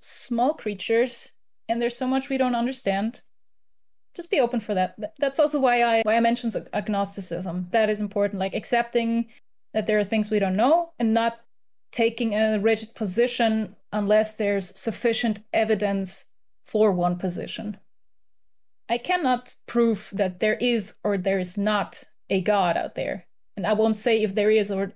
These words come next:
there isn't. There might be, but it might be something that we humans can't even define. So what do I know? I just don't believe in any of the proposed gods. Otherwise, I just don't know.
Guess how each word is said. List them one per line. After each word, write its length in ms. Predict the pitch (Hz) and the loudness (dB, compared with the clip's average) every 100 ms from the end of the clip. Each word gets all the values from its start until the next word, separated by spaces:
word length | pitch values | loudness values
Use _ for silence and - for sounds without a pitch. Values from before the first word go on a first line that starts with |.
| - | -6
there 280 | 190 190 - | -2 -2 -2
isn't. 380 | 330 233 - - | -2 -2 -4 -2
There 120 | 190 | 0
might 360 | 185 254 - | 0 -2 -4
be, 280 | - 262 - - - - - - - - | -4 -4 -6 -14 -20 -20 -20 -20 -20 0
but 320 | 339 320 - | 2 2 -2
it 120 | 320 | -2
might 320 | 302 302 311 - | 0 2 0 0
be 140 | 311 | -2
something 440 | 294 277 294 294 | 2 2 2 2
that 140 | 262 240 | 2 2
we 80 | 254 | 0
humans 380 | 269 269 262 | 2 4 4
can't 220 | - 240 262 | 2 0 0
even 180 | 226 | 0
define. 460 | 220 208 262 220 190 | 0 0 0 0 0
So 240 | - 220 | 0 2
what 340 | 208 208 226 233 | 0 0 -2 0
do 140 | 226 | -2
I 120 | 208 | 0
know? 220 | 214 226 - | 2 2 0
I 100 | 196 | -2
just 300 | 180 202 - | -2 -4 0
don't 220 | 220 214 | 0 2
believe 380 | 220 226 233 208 | 0 0 0 0
in 140 | 214 | -2
any 340 | - 214 214 175 | 0 0 0 0
of 260 | 190 185 | -2 -2
the 480 | 185 196 196 196 190 - | -2 2 4 4 2 -4
proposed 840 | - 214 - 262 262 185 - - - - - - | -4 -4 0 2 4 2 -4 -8 -12 -20 -20 -8
gods. 420 | 78 67 - - - - - - - | -6 -6 -8 -12 -16 -20 -20 -20 -6
Otherwise, 500 | 233 226 269 320 339 | -2 0 2 2 2
I 80 | 320 | -2
just 240 | 294 330 | -2 -4
don't 140 | 320 311 | -2 -2
know. 200 | 381 | -2